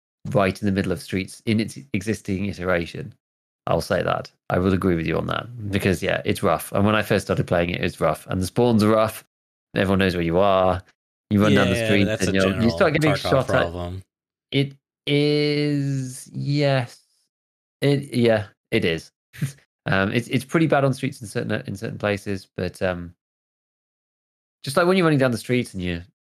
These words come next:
Speaker 1: getting shot at and you're like, "Oh, where can I go in? Not there, not there, not there. Ah!" <laughs> You know, and then you just, you just die. It can be a bit sad. So, yeah, it would be, it'd be rough. I, I,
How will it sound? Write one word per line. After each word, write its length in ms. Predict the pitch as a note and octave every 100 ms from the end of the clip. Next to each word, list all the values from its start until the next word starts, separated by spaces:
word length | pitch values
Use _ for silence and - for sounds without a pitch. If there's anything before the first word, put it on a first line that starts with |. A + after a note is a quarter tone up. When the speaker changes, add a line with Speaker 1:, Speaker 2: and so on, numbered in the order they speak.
| _
Speaker 1:
getting 200 | - G2+
shot 260 | F#2 G2+ -
at 140 | G2
and 60 | -
you're 60 | F2
like, 200 | F2+ F2
"Oh, 220 | E3 F#3+
where 100 | F#3+
can 140 | F#3+ F#3
I 60 |
go 180 | F3+ F#3+
in? 120 | C#3+
Not 160 | F#2+ -
there, 320 | A#2+ G#2 A2+ -
not 120 | B2+
there, 320 | C3 B2 A#2 C3+
not 120 | C#3
there. 320 | D3+ D3+ C#3
Ah!" 300 | B3 E4+ F4 -
<laughs> 100 | - C4+ C#4+ - - -
You 80 | -
know, 80 | G2+
and 80 | G2
then 100 | F#2
you 80 | F#2+
just, 160 | D3+ - _ _ -
you 120 | G2
just 180 | F2+ E2+
die. 240 | E2+ E2+
It 100 | F2 - _ _ _ _ _ _ _
can 160 | F#2+ F2
be 60 |
a 40 | F2
bit 160 | -
sad. 340 | - F2 E2 - _ _ _ _ -
So, 200 | F2+ E2+
yeah, 260 | F2 E2+
it 60 | D2+
would 80 | F#2+
be, 200 | G#2 E2+ _ _
it'd 80 | F2+
be 80 | F#2+
rough. 240 | F#2 E2+ -
I, 80 |
I, 200 | D3+ -